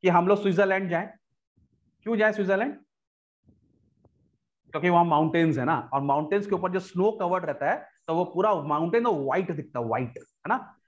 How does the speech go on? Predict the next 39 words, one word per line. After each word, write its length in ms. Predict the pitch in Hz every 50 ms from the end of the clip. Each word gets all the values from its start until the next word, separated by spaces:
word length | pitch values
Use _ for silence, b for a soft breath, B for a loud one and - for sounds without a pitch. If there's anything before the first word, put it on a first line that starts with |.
| _ _ -
और 60 | 156
पूरा 320 | - - 185 208 220 233 226
रोड 340 | 196 165 175 190 208 190 170
व्हाइट। 440 | 151 143 139 143 117 - - - _ _ _ _ _ _ _ -
और 100 | 214 196
व्हाइट 360 | 165 147 156 156 214 285 269
का 120 | - 311 277
सुंदरता 440 | - 233 202 208 220 202 208 254
अलग 200 | 226 202 202 208
है 60 | 180 175
ना, 120 | 254 -
व्हाइट 440 | 180 139 135 143 151 170 214 254 226
जो 120 | 202 233
होता 120 | 233 - -
है 60 | 170
डिवाइन 380 | 156 180 156 165 175 202 196
लगता 260 | 165 135 - - 117 107
है, 60 | 104
है 80 | 156
कि 100 | 180 277
नहीं? 300 | 277 - 117 - - _ _ _ _ _ _ _ -
सफेद 320 | 151 - - 226 277 247
जो 80 | 214 226
होता 160 | 196 214 247
है, 100 | 233 240
पूरा 120 | 240 247
डिवाइन 400 | 214 170 165 160 165 165 180 180
होता 160 | 147 127 - 120
है। 60 | 117
तुम 120 | - 190
देखेगा, 400 | 190 185 220 220 220 233 247 - - _ _ _ -
बहुत 200 | - 143 180 208
सारा 200 | 208 220 214 208
ऑफिसेज 420 | 180 175 - 202 196 202 208 196 190
में, 240 | 202 196 196 185 156
बहुत 180 | 156 170 185
सारा 200 | - 196 185 185
मूवीज 460 | 175 165 170 180 180 202 233 226 185
में 300 | 180 180 196 247 - -